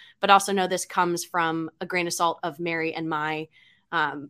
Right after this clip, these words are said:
experiences, as well as, like, our privilege of where we are in the world and some of that safety net we had for starting our own business, that if you're having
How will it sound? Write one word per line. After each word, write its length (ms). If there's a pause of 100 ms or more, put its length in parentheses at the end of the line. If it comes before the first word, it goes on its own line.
(140)
experiences, 760
as 160
well 200
as, 100
like, 220
our 120
privilege 540
of 140
where 180
we 140
are 280
in 160
the 80
world 600
and 280
some 160
of 60
that 160
safety 320
net 160
we 80
had 260
for 80
starting 360
our 80
own 100
business, 440
that 200
if 160
you're 120
having 360